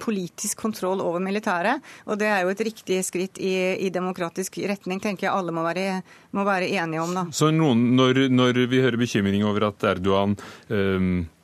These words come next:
Speaker 2: flytter makt fra statsministeren til presidentembetet, eh, så mener du likevel at demokratiet står sterkere enn før?
Speaker 1: Hvis du sammenligner, eh, demokratiets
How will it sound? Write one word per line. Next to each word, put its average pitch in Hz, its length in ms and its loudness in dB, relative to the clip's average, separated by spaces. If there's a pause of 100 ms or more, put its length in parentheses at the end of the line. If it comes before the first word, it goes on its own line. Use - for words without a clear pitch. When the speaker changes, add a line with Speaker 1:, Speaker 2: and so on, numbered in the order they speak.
(120)
Speaker 2:
flytter 113 400 0
makt - 320 0
fra 104 220 2 (100)
statsministeren 101 560 -2
til 98 300 -2 (180)
presidentembetet, 101 960 0 (320)
eh, 110 320 0
så 107 200 -2
mener 117 200 2
du 113 120 2
likevel 117 280 -2
at - 80 -4
demokratiet 107 560 0
står 101 160 -4
sterkere 90 400 -2
enn 87 80 -4
før? 82 220 -4 (580)
Speaker 1:
Hvis 220 180 -2
du 233 140 -8
sammenligner, 190 720 -4
eh, 208 160 -2
demokratiets 202 640 -2